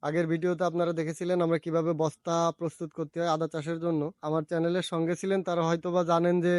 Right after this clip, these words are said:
আহ, গত দশ থেকে বারো দিন আগে আমরা বস্তা প্রস্তুত করে রেখে দিছিলাম।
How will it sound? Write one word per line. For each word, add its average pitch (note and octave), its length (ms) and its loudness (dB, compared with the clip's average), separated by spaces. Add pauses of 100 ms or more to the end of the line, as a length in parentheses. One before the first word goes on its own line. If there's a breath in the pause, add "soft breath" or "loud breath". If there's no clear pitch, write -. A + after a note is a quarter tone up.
(100)
আহ, D#3 300 0
গত D#3 280 0
দশ E3 260 4
থেকে F3 220 -2
বারো E3+ 240 2
দিন F3+ 180 0
আগে F3 140 2
আমরা F3 200 0
বস্তা E3 340 0
প্রস্তুত E3+ 340 -4
করে F3+ 200 0
রেখে E3+ 240 0
দিছিলাম। G3 400 0